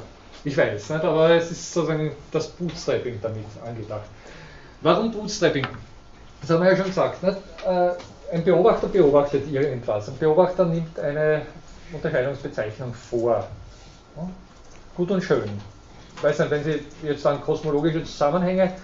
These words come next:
Urknall oder was auch immer denken, oder weiß nicht, an, an, an die ersten kleinen im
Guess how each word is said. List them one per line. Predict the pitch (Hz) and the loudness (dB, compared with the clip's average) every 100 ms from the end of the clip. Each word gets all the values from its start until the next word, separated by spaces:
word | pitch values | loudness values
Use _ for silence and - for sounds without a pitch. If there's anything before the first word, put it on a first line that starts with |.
| - | -10
Urknall | 156 185 - 175 175 | 2 2 4 4 4
oder | 170 160 | 4 2
was | 156 | -2
auch | 147 143 | -2 -4
immer | 160 202 | -2 -2
denken, | 196 135 180 196 | -2 -4 -4 -4
oder | 175 123 117 110 - | 0 0 -2 -6 -10
weiß | 135 123 | -8 -4
nicht, | 131 123 | -2 -2
an, | 120 120 | -4 -6
an, | 120 120 | -8 -8
an | 127 | -8
die | 139 160 151 | -6 -8 0
ersten | 165 175 170 170 160 135 | 6 6 4 -4 -8 -2
kleinen | 131 151 196 190 185 180 160 160 - - - - - - - - - - - - - | 2 4 4 2 2 2 2 -4 -12 -14 -12 -12 -16 -20 -20 -18 -16 -12 -10 -8 -6
im | 160 165 165 165 165 | -4 -4 -4 -6 -6